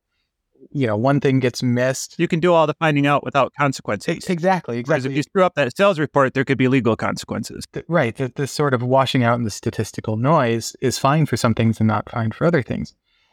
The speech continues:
Speaker 1: Um, and so I think that that's a really big challenge, is trying to, to get people thinking, uh, about what is the actual value of what we're doing with this data. Um, you know, I think I, I still get in this,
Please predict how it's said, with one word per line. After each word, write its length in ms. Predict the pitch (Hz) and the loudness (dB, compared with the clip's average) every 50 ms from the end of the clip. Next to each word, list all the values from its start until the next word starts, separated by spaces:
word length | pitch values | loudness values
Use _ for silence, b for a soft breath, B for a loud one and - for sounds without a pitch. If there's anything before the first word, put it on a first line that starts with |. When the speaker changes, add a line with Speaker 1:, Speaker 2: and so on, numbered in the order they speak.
| _ - - | _ -4 0
Speaker 1:
Um, 340 | 135 131 120 117 120 113 - _ _ _ _ _ _ _ _ _ - | 2 2 2 2 0 -2 -4 _ _ _ _ _ _ _ _ _ -2
and 140 | - 156 - | 0 0 2
so 100 | - 170 | 2 0
I 40 | 151 | 2
think 160 | 175 170 151 | 0 0 0
that 100 | 165 143 | 0 0
that's 180 | - 143 - - | 0 0 2 2
a 80 | 143 | 0
really 300 | 123 123 131 131 131 123 | 2 2 2 4 4 2
big 200 | 117 - 117 101 | 2 0 -2 -4
challenge, 380 | - - 143 143 143 131 117 107 | -2 0 2 2 2 2 2 0
is 120 | 117 - | -2 -4
trying 280 | - - 123 120 123 120 | -4 -2 -2 0 0 0
to, 200 | - 123 113 107 _ _ _ _ - | -2 -2 -6 -6 _ _ _ _ -16
to 460 | - - - 123 113 113 113 113 113 _ _ _ _ _ _ _ - | -10 -2 0 2 4 4 4 2 0 _ _ _ _ _ _ _ 0
get 140 | - 135 - | 0 0 2
people 260 | - 135 - 127 113 | 2 2 2 2 -2
thinking, 600 | - - 143 147 - - 123 113 117 123 160 - _ _ _ _ _ _ _ _ _ - - | 0 0 0 2 2 2 2 4 4 2 2 -2 _ _ _ _ _ _ _ _ _ -4 -2
uh, 400 | 120 117 113 113 113 113 113 - _ - | 0 0 2 0 0 -2 -2 -4 _ -6
about 320 | - 131 110 127 120 113 | -6 -2 0 0 0 0
what 160 | 139 139 139 139 | 0 0 0 0
is 100 | 139 - | 0 2
the 120 | 143 131 | 2 2
actual 260 | 131 123 - - 131 | 2 2 0 0 0
value 440 | 104 131 127 127 139 151 147 135 123 | 2 2 0 2 2 4 4 4 2
of 100 | 117 - | 2 0
what 160 | 135 127 - | -2 -2 0
we're 100 | - 127 | -2 -2
doing 320 | 107 - 131 127 131 120 110 | 2 2 2 4 4 2 2
with 100 | 110 104 | 0 -2
this 180 | - 110 98 - | -2 -4 -4 0
data. 360 | - 120 120 117 120 120 120 - _ _ _ _ _ _ _ - | 0 0 0 0 -2 -6 -8 -14 _ _ _ _ _ _ _ -6
Um, 360 | 107 107 107 107 107 110 117 - _ _ _ _ - | -4 -2 0 0 0 0 -2 -4 _ _ _ _ -4
you 80 | 123 | 0
know, 120 | 113 113 117 | 2 4 4
I 100 | 113 113 | 4 4
think 280 | - 127 123 - - - _ _ _ _ _ _ _ _ - - | 2 0 -2 -2 -6 -16 _ _ _ _ _ _ _ _ -6 0
I, 240 | 143 139 135 131 131 - | 2 2 2 2 0 0
I 80 | 135 131 | 0 -2
still 220 | - - - 180 | 0 0 0 0
get 80 | 165 151 | 2 2
in 80 | 147 | 2
this, 260 | 135 127 123 - - | 2 0 0 -2 -6